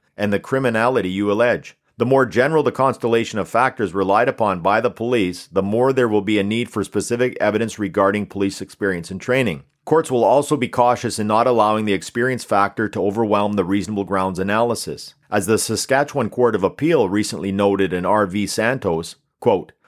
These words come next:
"While the training and experience of the arresting officer are undoubtedly relevant considerations, they do not form a trump card. Nor does the fact that the officer has certain training and experience remove the need for an objective and critical analysis by a reviewing court. The question is not simply whether this officer,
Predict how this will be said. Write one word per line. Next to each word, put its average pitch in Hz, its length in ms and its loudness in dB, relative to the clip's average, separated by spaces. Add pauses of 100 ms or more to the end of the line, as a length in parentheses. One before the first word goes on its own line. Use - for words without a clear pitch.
(100)
"While 110 120 2
the 107 120 2
training 147 420 0
and 131 80 2
experience 127 500 -2
of 104 80 0
the 98 120 2
arresting 113 360 0
officer 104 560 0
are 92 200 0
undoubtedly 104 600 0
relevant 98 460 0
considerations, 95 960 -2 (180)
they 101 120 2
do 113 160 0
not 117 180 2
form 101 240 -2
a 95 60 -2
trump 139 340 -2
card. 78 360 -4 (220)
Nor 131 220 4
does 143 140 -2
the 123 100 2
fact 123 320 2
that 117 80 -6
the 101 100 2
officer 117 360 2
has 98 120 2
certain 117 300 -2
training 123 380 0
and 110 80 2
experience 113 580 0
remove 104 300 2
the 107 80 0
need 113 260 0
for 110 140 2
an 98 60 0
objective 110 500 0
and 101 100 0
critical 113 400 0
analysis 104 560 0
by 95 160 0
a 92 80 2
reviewing 92 460 0
court. - 400 -4 (240)
The 110 80 -2
question 147 400 0
is 101 100 0
not 120 220 2
simply 110 320 0
whether 101 260 4
this 123 240 2
officer, 98 640 0